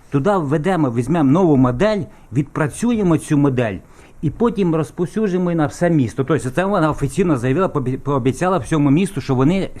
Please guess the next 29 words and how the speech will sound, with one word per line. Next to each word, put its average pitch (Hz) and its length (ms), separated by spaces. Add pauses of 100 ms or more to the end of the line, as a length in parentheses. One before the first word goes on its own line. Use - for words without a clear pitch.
почнемо 160 540
так 156 280 (140)
реформувати 143 640
комунальну 143 460
сферу. 104 360 (260)
Ну, 117 220
пора 180 200
вже 175 160
показати 175 500
цих - 200
три 143 140
будинках, 135 520 (260)
тому 127 160
що, 135 180
ну, 120 360
знову 139 240
скоро 147 300
вибори, 151 320
що 120 140
знову 185 200
будемо 131 260
обіцяти 113 380
три 123 160
будинка. 98 460 (420)
І 170 80
на 185 100
кінець 233 280
міський 202 340
голова. 151 380